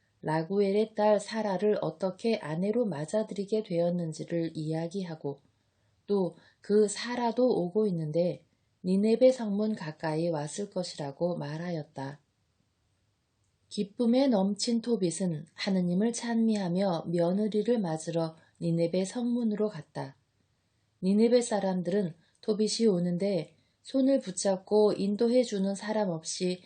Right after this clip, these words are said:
힘차게 걸어오는 것을 보고 깜짝 놀랐다. 그때의 토빗은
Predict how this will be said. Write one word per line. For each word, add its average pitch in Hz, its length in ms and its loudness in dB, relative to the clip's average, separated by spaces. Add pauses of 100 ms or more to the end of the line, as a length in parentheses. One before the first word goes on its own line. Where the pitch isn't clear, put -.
(200)
힘차게 233 680 -2
걸어오는 196 640 0
것을 185 360 -2
보고 175 360 -2
깜짝 202 540 -4
놀랐다. 160 600 -6 (840)
그때의 240 480 4
토빗은 202 560 -4